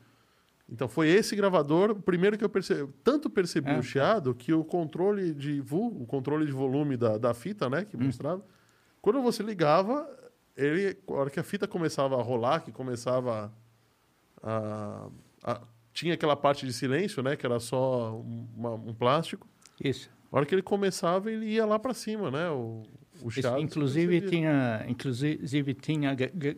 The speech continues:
Speaker 2: grava-, gravadores cassete que
Speaker 1: Uhum.
Speaker 2: tinha, tinha um recurso chamado autotape lead-in, onde ele pulava direto a parte que não tinha óxido.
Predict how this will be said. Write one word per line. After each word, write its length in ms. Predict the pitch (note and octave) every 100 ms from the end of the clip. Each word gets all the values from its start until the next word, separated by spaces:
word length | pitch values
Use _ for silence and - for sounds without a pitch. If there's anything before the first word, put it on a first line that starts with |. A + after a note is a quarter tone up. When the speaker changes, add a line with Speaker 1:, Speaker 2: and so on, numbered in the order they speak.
| A3
Speaker 2:
grava-, 340 | - D#3 B2 -
gravadores 720 | C3+ C#3+ C#3+ A#2 C3+ C#3 -
cassete 580 | A#2 G#2 D#3+ C#3+ - C3+
que 200 | - B2+
Speaker 1:
Uhum. 60 |
Speaker 2:
tinha, 320 | A#2 D3+ C3 A#2+ - -
tinha 240 | C#3+ C#3+
um 60 | C#3
recurso 560 | C3 A2+ D#3 D3 -
chamado 640 | - C3+ A#2+ B2 G#2+ G#2 - - - - - -
autotape 760 | C#3 D#3+ D#3 A#2 C#3+ D3 C#3
lead-in, 560 | C3 C#3+ G#2+ C3 D3+ G2 - - _ - - -
onde 220 | C#3 C3+
ele 140 | D3+ C3+
pulava 720 | - F3+ F#3 C#3 C#3+ D3 B2
direto 680 | B2 E3 D#3+ C#3+ D3 - B2+ C#3+ C#3
a 100 | A#2+
parte 380 | - C3+ B2
que 160 | - C3+
não 100 | C3+
tinha 300 | C3 C#3+ B2+
óxido. 480 | A#2 A2+ - G2